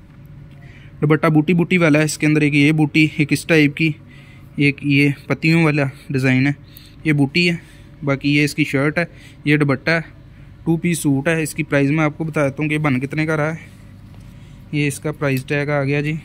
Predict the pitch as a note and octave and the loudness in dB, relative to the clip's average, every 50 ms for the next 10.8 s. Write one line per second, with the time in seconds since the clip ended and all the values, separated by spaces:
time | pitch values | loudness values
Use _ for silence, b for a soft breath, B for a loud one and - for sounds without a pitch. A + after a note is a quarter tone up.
0 | B B B B B B B B B B - C#3+ C#3+ D3+ D#3 D#3+ D#3 E3 E3 D#3+ | B B B B B B B B B B -8 -4 -2 0 0 0 2 2 4 4
1 | D#3+ E3 E3+ F3 B B B B B B B - - - G3+ G3+ G3+ A3 G3 - | 4 2 0 -2 B B B B B B B -4 0 2 4 4 6 4 4 4
2 | - F#3+ F3+ F3 F#3 F3+ E3 D#3 D#3 D#3+ E3 F3+ F3+ F3 B B B B B B | 4 4 4 4 4 4 4 4 4 2 2 2 2 0 B B B B B B
3 | B D#3 D3 D3 D3+ C#3+ - D#3+ D#3+ F3+ D#3+ - D3 C3 C3 C3 - B B B | B -2 0 0 2 2 2 0 0 2 2 2 2 0 0 -2 -6 B B B
4 | B B B B - - F#3 E3+ - - E3+ E3 F3 F#3 F3+ - G3+ G3+ G3 E3+ | B B B B -2 0 0 2 4 4 4 4 4 4 2 0 0 2 2 4
5 | D3+ D3+ D#3+ - D#3+ - D#3+ D3 D3 C#3+ - D#3 D3+ D3+ D#3 D3+ D#3 D#3+ D3+ D3+ | 4 2 0 -2 -2 0 2 2 2 2 0 -2 -2 -2 0 0 0 0 0 0
6 | E3 F3 G3 G3 F3+ D#3 - D#3+ D#3 D3+ D#3+ D#3 E3 E3 E3 E3 E3 E3+ E3 E3+ | -2 -2 0 -2 -2 0 0 -2 -2 -2 -4 -2 0 2 2 2 2 0 0 0
7 | D#3+ D#3+ D#3+ F3 E3+ - - E3+ E3 F#3 F#3+ G#3+ G3+ F#3 E3 D3+ D3+ D3 C#3+ C#3 | 0 2 2 0 0 0 2 2 2 4 4 2 2 2 2 2 2 2 2 0
8 | D3 D3+ B B B B B B B - - E3 E3 F3 F3+ F#3 F3+ - F#3+ F3+ | 0 -2 B B B B B B B -4 0 2 2 4 2 0 0 0 2 4
9 | F3 F#3 D#3 D3 D3+ D3+ D#3+ E3+ F3 F#3 F3 F3 E3 F3+ F#3 F#3+ G3 F#3+ D#3+ D#3 | 4 4 4 4 2 0 -2 -4 -4 -4 -4 -2 -2 -2 0 0 0 0 0 -2
10 | E3+ E3 - - F#3 F#3 F3 - G#3 G3+ G3 F3 D3 D#3 E3+ | -4 -4 -4 -4 -4 -2 -2 -2 0 2 2 2 2 2 0